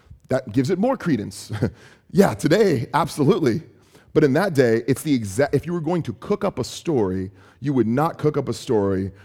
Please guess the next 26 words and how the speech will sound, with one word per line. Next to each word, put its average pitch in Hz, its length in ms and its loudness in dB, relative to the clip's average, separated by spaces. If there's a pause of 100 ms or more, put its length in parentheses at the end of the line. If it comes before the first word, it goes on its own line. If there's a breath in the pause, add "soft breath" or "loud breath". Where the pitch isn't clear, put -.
with 113 140 2
women 113 380 4
being 107 180 2
your 104 100 0
primary 107 540 0
witness, 98 400 -2
calling, 98 320 -6
being 101 180 -4
called 95 220 -6
to 87 60 -12
the 95 80 -10
stand. 95 440 -8 (920 soft breath)
Um, 110 360 4 (300)
telling 196 260 4
this 190 160 2
story 160 300 4
in 131 80 2
the 120 60 2
first 143 240 0
century, 127 420 0
instantly, 123 760 2
this 123 220 -4
leads 127 220 2
to 113 80 -4
credibility 110 560 2
problems. 92 540 -6